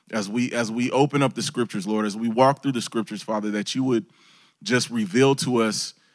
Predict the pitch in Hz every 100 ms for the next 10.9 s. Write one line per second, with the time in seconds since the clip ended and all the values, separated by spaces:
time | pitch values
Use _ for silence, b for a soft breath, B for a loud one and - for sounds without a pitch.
0 | _ - 120 127 131 120 170 - 123 117
1 | 113 101 - 117 104 104 107 101 101 b
2 | b b 131 147 139 131 117 - 123 113
3 | 110 117 113 107 110 104 - 113 110 -
4 | 101 104 104 98 107 101 101 104 123 139
5 | 120 113 139 143 123 123 - - 113 107
6 | - - b b 113 107 110 92 123 123
7 | 113 120 113 110 113 110 110 104 113 113
8 | 110 104 101 101 104 104 104 98 107 113
9 | 110 101 98 117 104 98 92 98 95 104
10 | 101 98 - 98 98 98 98 95